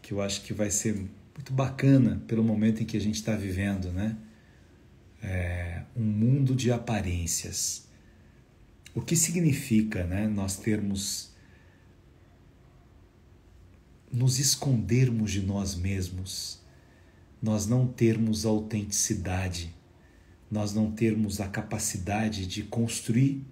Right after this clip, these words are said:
a nossa própria história a partir das verdades internas que moram dentro da gente.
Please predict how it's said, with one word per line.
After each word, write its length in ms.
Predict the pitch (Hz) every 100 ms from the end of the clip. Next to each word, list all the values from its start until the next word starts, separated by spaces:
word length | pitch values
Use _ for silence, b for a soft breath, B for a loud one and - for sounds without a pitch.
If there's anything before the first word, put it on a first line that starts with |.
| -
a 80 |
nossa 260 | 107 107 -
própria 380 | 90 110 110 110
história 500 | - - 104 107 110 B B B B
a 80 | -
partir 420 | - 104 92 123
das 300 | 107 107 98
verdades 720 | 101 95 87 98 98 95 87
internas 760 | 98 92 - 107 110 101 95 95
que 120 | -
moram 320 | 92 95 92
dentro 280 | 90 90 87
da 140 | - 92
gente. 400 | 85 82 -